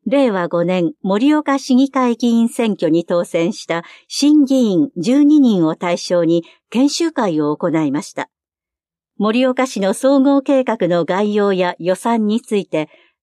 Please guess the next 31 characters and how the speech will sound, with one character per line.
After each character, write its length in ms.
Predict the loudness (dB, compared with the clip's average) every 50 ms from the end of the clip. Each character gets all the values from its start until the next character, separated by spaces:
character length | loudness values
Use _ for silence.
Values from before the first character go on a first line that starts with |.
| _ _ -4
担 200 | -2 0 0 0
当 220 | 0 -2 -2 -2
か 160 | 0 -2 -2 -2
ら 160 | -2 -2 -4
そ 160 | -4 -4 -2
れ 80 | -2 -2
ぞ 140 | -2 0
れ 140 | -2 -2 -2
説 320 | -2 -4 -4 -2 0 0 2
明 280 | 2 2 2 0 0
を 60 | 0
受 200 | -2 -2 -2 -4
け 40 | -2
ま 100 | -2 -4
し 140 | -6 -8 -12
た。 160 | -12 -14 -14 _ _ _ _ _ _ _ _ _ _ _ _ _ _ _ _ -10
ま 160 | -8 -6 -6 -4
た、 180 | -6 -6 -6 -8 _ _ _ _ _ -2
道 140 | -2 -2 0
の 320 | 2 2 4 4 4 4
駅 340 | 2 0 -2 -2 -4 -4 -2
盛 320 | -2 0 0 0 0 0
岡 260 | 0 -2 -4 -6 -8 -8
渋 280 | -6 -6 -2 -2 -2
谷 320 | -2 -2 -2 -2 -2 -2 -2
の 180 | -2 -4 -4
建 240 | -2 0 0 0 0
設 280 | 0 -2 -4 -2 -2 -4
現 260 | -2 -2 -2 -4 -4
場 140 | -6 -4 -4
や、 200 | -4 -4 -6